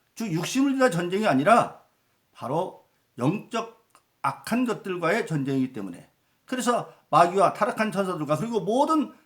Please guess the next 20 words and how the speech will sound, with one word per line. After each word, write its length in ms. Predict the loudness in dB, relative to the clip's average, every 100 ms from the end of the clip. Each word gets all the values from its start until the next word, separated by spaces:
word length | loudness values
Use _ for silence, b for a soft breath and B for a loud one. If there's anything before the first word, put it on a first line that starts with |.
| B B
악의 340 | 0 0 -2
세력들과의 920 | -2 -2 -2 -4 -8 0 2 2 -2 -2
영적 380 | -2 0 -4 -4
전쟁이기 420 | -4 -2 -4 -4
때문에 560 | -6 -2 0 0 -4 _ _ _ _ _
반드시 720 | -6 -2 -2 -2 -4 -4 -6 -14
승리를 540 | -10 -6 -2 0 0
하기 160 | -2 -2
위해서는 500 | -2 0 0 0 -6 _ _ _ _ _ -8
우리 180 | -6
인간의 460 | -4 0 2 2 0
힘만 260 | -2 -2 -4
가지고는 400 | -8 -8 -10 -10
안 200 | -10 -10
됩니다. 480 | -8 -12 -14 -20 -20 _ _ _ _ _ _ _ _
그래서 440 | -10 -4 2 2 2 B B B B B
그때는 480 | -4 -2 4 4 4
반드시 400 | 2 2 0 -2
우리가 520 | 0 6 6 4 -4 _ _ _ _
하나님께서 920 | -2 6 6 6 2 0 0 -2